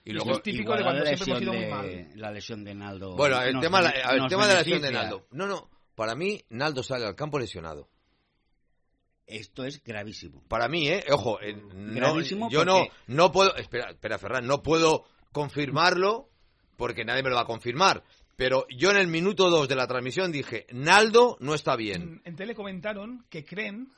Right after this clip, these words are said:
Speaker 2: en tele lo dijeron, eh, precisamente Esteban, este, el exportero del Oviedo, que creían que en la jugada en el minuto siete u ocho, él se lesiona.
Speaker 1: No, pero ya estaba lesionado antes.
Speaker 2: Hay una jugada en la que parece que él parece lesionarse, y él se acaba de lesionar definitivamente en esa jugada que Morata tira fuera, en esa ocasión, la única que tuvieron, en la vaselina aquella que hace,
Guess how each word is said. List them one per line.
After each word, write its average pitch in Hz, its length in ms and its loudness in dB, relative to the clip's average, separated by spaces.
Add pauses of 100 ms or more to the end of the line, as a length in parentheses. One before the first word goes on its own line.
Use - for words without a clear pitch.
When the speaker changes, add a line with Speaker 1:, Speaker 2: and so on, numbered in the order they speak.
(200)
Speaker 2:
en 156 140 -12
tele 214 160 -4
lo 202 120 -4
dijeron, 139 480 -10 (540)
eh, 117 120 -18 (120)
precisamente 151 400 -10
Esteban, 147 300 -10
este, 143 160 -14
el 135 60 -10
exportero 139 440 -6
del 147 120 -2
Oviedo, 143 500 -6
que 156 160 -10
creían 180 400 -4
que 185 240 -8
en 175 60 -6
la 170 80 -4
jugada 175 320 -4
en 190 80 -6
el 180 40 -10
minuto 175 180 -10
siete 160 220 -8
u 160 80 -4
ocho, 208 460 -10 (100)
él 160 120 -10
se 185 120 -10
lesiona. 139 460 -8
Speaker 1:
No, 131 80 -2
pero 127 120 2
ya 156 40 2
estaba 156 300 0
lesionado 101 460 -6
antes. 87 340 -10
Speaker 2:
Hay 220 100 -4
una 285 80 -4
jugada 254 240 0
en 285 60 -2
la 262 60 -4
que 233 100 -4
parece 214 260 -6
que 233 80 -8
él 233 300 -10
parece 190 240 -6
lesionarse, 185 600 -8
y 190 120 -8
él 226 80 -4
se 233 140 -10
acaba 220 200 -4
de 220 80 -6
lesionar 202 320 -10
definitivamente 202 760 -10
en 175 60 -10
esa 175 200 -12
jugada 170 320 -6
que 165 80 -10
Morata 156 340 -10
tira 151 240 -12
fuera, 135 720 -12
en 139 80 -18
esa 156 80 -18
ocasión, 139 260 -14
la 135 80 -12
única 139 180 -12
que 131 60 -14
tuvieron, 127 540 -12
en 123 100 -18
la 123 80 -14
vaselina 135 360 -12
aquella 135 200 -10
que 143 100 -10
hace, 151 200 -10